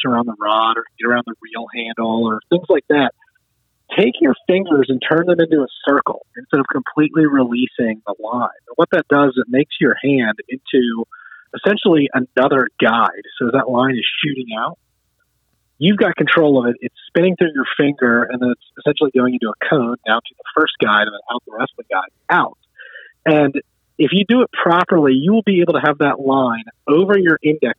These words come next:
finger that's on your rod hand, ready to strip the fly in by the time that fly lands on the water. So that's a, a trick that is exceptionally helpful with regards to line management. It's very, very easy to do. It'll actually add a couple feet to your cast,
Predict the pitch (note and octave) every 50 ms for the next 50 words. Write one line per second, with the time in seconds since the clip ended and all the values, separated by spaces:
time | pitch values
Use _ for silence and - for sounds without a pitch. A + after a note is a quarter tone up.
0 | _ - - B2 A#2 A#2+ A#2 A2+ A2+ - - C#3 C#3 C#3 C#3 C3+ B2+ A#2+ A2+ A2+
1 | A#2 A2+ A#2 - - A2+ B2 A2+ G#2 G2+ G2+ - - - _ _ _ _ _ _
2 | _ A2+ B2 C#3+ F#3+ G#3 F#3+ E3+ - - - F#3 - - D3+ - - - C3+ C3
3 | C3 C3 B2+ A#2+ A#2 A2+ - - A#2 A2 A2 - - - C3+ B2+ B2 A#2+ A2+ A#2
4 | - - B2 A2 G#2+ A2 G#2+ G#2 G#2 G#2+ G#2+ - _ - - _ _ _ _ -
5 | - - - - - - _ _ _ _ _ - - - - - _ - - D#3
6 | D3+ F3 G3 - - F3+ D3 - - - C3 - - _ - - - F3 E3 D3
7 | - - D3+ B2+ B2+ A#2 A2 - _ - - - - - G3 F#3+ F#3 - - F3+
8 | D#3 A#2+ D3+ D3+ C#3+ - - C3+ B2+ B2 A#2+ - B2+ - B2 A#2+ A#2 A#2 - -
9 | - B2 A2 A2 A2+ B2 C3 B2+ B2+ A#2 A2+ A2+ A2+ - _ A2+ A2 - _ _
10 | _ _ _ _ _ _ _ _ _ C3 - - C3+ C#3+ E3 E3+ D3 D3 D3 C#3
11 | C3 B2 B2+ A2+ - A#2 A2+ A2+ A#2+ A#2+ A#2+ A#2 - - - - _ _ _ _
12 | - A#2 A#2+ C#3 E3 D#3+ - F#3+ E3+ E3 D#3 D3 - - D#3+ C#3+ C3+ - - C#3+
13 | C3+ - - - - - - - C3 A#2+ A#2+ A#2+ A2+ -